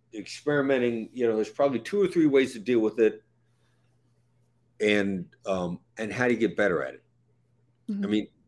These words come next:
Speaker 1: anytime you can run the tape back in your head,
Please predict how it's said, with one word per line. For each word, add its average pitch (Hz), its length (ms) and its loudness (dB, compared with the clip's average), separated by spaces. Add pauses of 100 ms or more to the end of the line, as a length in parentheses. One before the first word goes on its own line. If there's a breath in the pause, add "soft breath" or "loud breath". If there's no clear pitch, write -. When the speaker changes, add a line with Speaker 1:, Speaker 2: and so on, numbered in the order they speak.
(140)
Speaker 1:
anytime 110 960 -2 (2000)
you 117 120 -2
can 110 240 0
run 131 200 6
the 123 80 2
tape - 360 -2
back 101 240 0
in 92 80 -2
your 76 160 -4
head, 67 240 -12